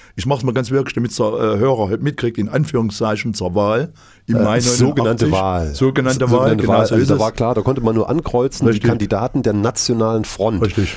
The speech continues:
Speaker 2: Da würde man jetzt zusammenzucken, das sind nicht etwa rechte Parteien, sondern Nationale Front, das war, äh, das waren also die, die S E D als Führungs-, die Führungsrolle der Partei hatte und es wurden auch so, so, sogenannte Blockparteien
Speaker 1: Ja.
Speaker 2: geduldet, also C D U,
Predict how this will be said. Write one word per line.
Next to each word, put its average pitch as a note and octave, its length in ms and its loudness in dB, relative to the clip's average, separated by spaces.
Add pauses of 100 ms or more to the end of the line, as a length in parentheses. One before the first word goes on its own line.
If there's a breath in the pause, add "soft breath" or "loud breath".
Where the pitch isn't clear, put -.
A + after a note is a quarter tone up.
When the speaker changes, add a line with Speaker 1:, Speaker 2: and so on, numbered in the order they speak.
Speaker 2:
Da - 100 -4
würde G#2+ 120 0
man G#2+ 80 2
jetzt G2 140 -2
zusammenzucken, C3+ 600 -2
das G2 120 0
sind A#2 100 0
nicht G#2 100 0
etwa G2 180 -2
rechte A#2+ 220 -2
Parteien, A2 540 0
sondern A2+ 320 0
Nationale A#2+ 460 0
Front, C3 380 -2
das F#2+ 160 -2
war, A2 200 0 (500 loud breath)
äh, A2 160 2
das G2 160 -2
waren G#2 160 0
also G2 160 -2
die, F#2 320 -2
die F#2+ 140 -4
S A2 160 -4
E F2 80 -2
D B2 300 0
als - 180 -6
Führungs-, B2 600 -2
die F2+ 160 -4
Führungsrolle F#2+ 500 -2
der F#2 100 -6
Partei G#2 300 -2
hatte B2 220 -2
und B2 240 -2
es - 160 -4
wurden A2+ 240 0
auch G#2 160 -2
so, - 140 -12 (300)
so, G2 120 0
sogenannte G2+ 400 -2
Blockparteien G2 760 -4
Speaker 1:
Ja. F#2+ 80 -2
Speaker 2:
geduldet, F#2+ 360 0
also F2+ 160 -4
C G#2 280 -2
D G2+ 100 -2
U, G#2 520 0